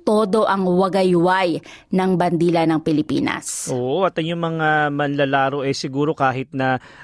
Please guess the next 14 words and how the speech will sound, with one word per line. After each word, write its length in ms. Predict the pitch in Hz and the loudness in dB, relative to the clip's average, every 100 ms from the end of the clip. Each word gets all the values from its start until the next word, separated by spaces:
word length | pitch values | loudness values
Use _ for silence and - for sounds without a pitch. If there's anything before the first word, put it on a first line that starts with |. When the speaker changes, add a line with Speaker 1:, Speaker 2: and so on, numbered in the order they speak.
| - | -2
Speaker 2:
um, 160 | 135 135 | 0 0
ah, 480 | 131 131 127 123 | 0 0 0 0
hindi 480 | 123 120 139 123 156 | -2 -4 -6 -4 -2
ganun 320 | 131 135 143 | 0 -2 -2
nga 80 | 143 | -4
na 160 | 139 131 | -2 -2
naging 480 | 127 135 123 131 139 | -2 -2 -2 -4 -2
maganda 400 | 117 123 120 127 | -2 -2 -2 -4
yung 160 | 123 | -2
resulta, 400 | 120 110 139 131 | -4 -4 -6 -6
naging 240 | 120 117 117 | -6 -6 -4
seven 480 | 143 127 123 117 | -2 0 -2 -2
nil, 240 | 135 160 127 | -2 -2 -2
ano? 240 | 117 170 | -2 -2